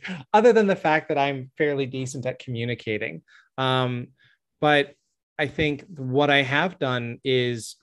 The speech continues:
I found the things that I enjoy. I found the little passions and the little, like, you know,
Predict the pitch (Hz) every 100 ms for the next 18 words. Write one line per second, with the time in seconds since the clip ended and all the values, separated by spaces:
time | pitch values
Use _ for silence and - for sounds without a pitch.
0 | - 123 - - 139 160 170 151 135 127
1 | 123 135 120 120 123 113 113 101 98 104
2 | _ _ _ 113 - 127 135 139 120 120
3 | 135 135 135 127 123 139 127 120 123 120
4 | 120 123 127 127 123 120 _ _ _ _
5 | 143 135 127